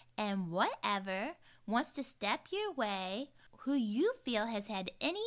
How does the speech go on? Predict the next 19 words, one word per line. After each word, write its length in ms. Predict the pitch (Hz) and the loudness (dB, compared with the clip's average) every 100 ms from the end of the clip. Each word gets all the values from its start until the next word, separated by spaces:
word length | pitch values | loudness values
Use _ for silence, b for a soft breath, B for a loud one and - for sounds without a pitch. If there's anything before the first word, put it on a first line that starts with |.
| 440 | 0
minutia 840 | 254 208 208 202 226 359 - 440 494 494 | 2 2 2 2 2 0 0 0 0 0
of 180 | 427 - | -2 -4
cause 460 | - 196 175 196 - | 0 2 2 0 -4
or 160 | 233 277 | -2 -2
blame 540 | 190 185 165 175 254 | -2 -4 -2 0 0
regarding 420 | 302 - 170 190 | 0 -2 -2 0
the 80 | 240 | 0
loss, 640 | 330 466 - - - - - b b b - | 0 0 0 0 -8 -10 -12 b b b -2
including 720 | 247 240 - 254 269 339 370 415 427 190 - | 0 0 0 0 2 0 -2 -6 -12 -12 -4
God 380 | 196 190 196 | 0 2 0
himself 460 | 226 285 285 453 508 | 0 -4 -2 -2 -2
sometimes. 720 | - 185 185 80 - - - - b b b b b - | -4 -6 -2 -4 -4 -8 -14 -14 b b b b b -4
Basically, 720 | 349 392 392 381 381 370 359 - _ _ _ | -2 0 -2 -4 -2 -2 -4 -8 _ _ _
you 200 | - 233 | -4 -2
rage 280 | 240 220 214 | 2 0 0
against 340 | 208 190 185 - | -2 -2 -4 -6
humanity. 640 | 180 156 - - - 226 - | -2 -2 -2 -6 -10 -12 -10
<laughs> 80 | 214 202 - _ B B B - | -10 -10 -16 _ B B B -2
Because 400 | 269 302 277 | -2 0 0